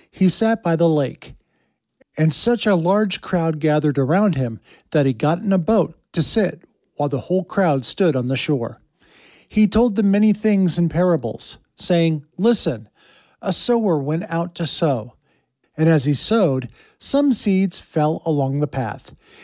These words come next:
and the birds came and devoured them. Other seeds fell on rocky ground,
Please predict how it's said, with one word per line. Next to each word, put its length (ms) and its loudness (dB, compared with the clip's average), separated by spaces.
and 100 2
the 60 4
birds 400 0
came 260 -2
and 80 -2
devoured 480 0
them. 280 -12
Other 240 2
seeds 400 0
fell 240 0
on 180 0
rocky 360 -2
ground, 540 -2